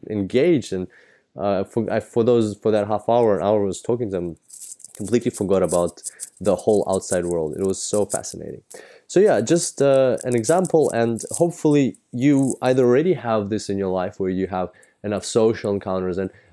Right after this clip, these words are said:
not just with people you know, but also with people you don't know, to get out of your comfort zone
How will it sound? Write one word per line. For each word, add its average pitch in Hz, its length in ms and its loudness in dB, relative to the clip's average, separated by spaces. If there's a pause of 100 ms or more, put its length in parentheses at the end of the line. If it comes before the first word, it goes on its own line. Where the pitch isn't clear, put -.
not 160 140 2
just 160 200 -2
with 127 200 0
people 113 320 -2
you 110 80 2
know, 156 200 2
but 117 140 2
also 123 400 2
with 107 320 0
people 127 340 0
you 120 120 2
don't 123 300 0
know, 104 180 -2
to - 120 -14
get 107 180 0
out 123 140 2
of 113 80 0
your 110 60 -4
comfort 101 260 -10
zone 95 220 -4